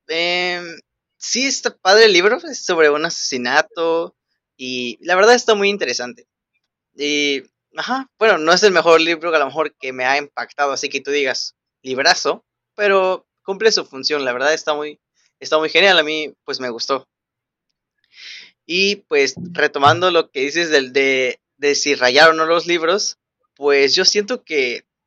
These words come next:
a lo mejor y sí, ¿no? Porque de cierta forma, pues, es tu libro y tienes que darle como tu identidad, así que no estaría mal subrayar una frase que te gusta, las palabras.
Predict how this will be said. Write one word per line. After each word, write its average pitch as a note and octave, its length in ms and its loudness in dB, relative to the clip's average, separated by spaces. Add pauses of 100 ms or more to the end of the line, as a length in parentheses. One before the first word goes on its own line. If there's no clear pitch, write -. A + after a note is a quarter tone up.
(140)
a D3 100 -6
lo D#3 100 2
mejor F#3 280 4
y G#3+ 60 0
sí, C4 260 0
¿no? A3 160 0
Porque C#3+ 380 -4
de C#3+ 140 -8
cierta F3+ 380 -2
forma, G#3 340 0
pues, D3+ 220 -8
es D#3 180 -4
tu D#3 80 -6
libro F3+ 280 -2
y C#3+ 60 -2
tienes D3+ 280 -8
que E3 80 -6
darle E3 220 -2
como C#3 300 -16 (100)
tu C#3 120 -12
identidad, B2+ 640 -2
así C3+ 220 -10
que D3 160 -8
no C3+ 220 -10
estaría E3 420 -2
mal D#3 340 0 (340)
subrayar C#3 460 0
una A#2+ 180 -6
frase C#3 320 0
que A#2 100 -18
te A2+ 140 -16
gusta, D3 640 0
las C#3 160 -6
palabras. C3+ 580 -4